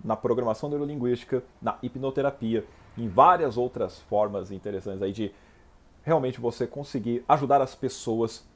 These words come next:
pra ressignificarem uma série de eventos. Nós chamamos essa ferramenta de âncora. Yeah! Sim! Vamos chamar de âncora ou ancoragem, o que que você achar melhor. É a mesma coisa, mas vamos fazer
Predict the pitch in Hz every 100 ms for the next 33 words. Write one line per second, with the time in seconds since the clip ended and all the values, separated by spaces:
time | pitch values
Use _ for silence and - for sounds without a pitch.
0 | - - - - 117 - 196 196 165 156
1 | 147 135 - 127 120 123 117 - - 110
2 | 110 107 98 82 69 - - _ _ -
3 | 120 123 135 156 139 - - _ _ 117
4 | 117 117 127 113 107 107 110 113 - _
5 | _ _ - 127 107 - 92 - 85 -
6 | - _ _ _ _ _ _ - 330 349
7 | 330 - - - - - - _ _ -
8 | 220 190 - - _ _ - 101 104 104
9 | 113 107 107 147 147 120 104 123 101 110
10 | - 104 95 113 120 90 92 82 82 -
11 | - 95 - 107 - _ _ _ _ _
12 | _ _ - 123 - 127 127 135 165 196
13 | 196 214 196 247 208 - - - _ -
14 | - 107 123 - 120 107 113 113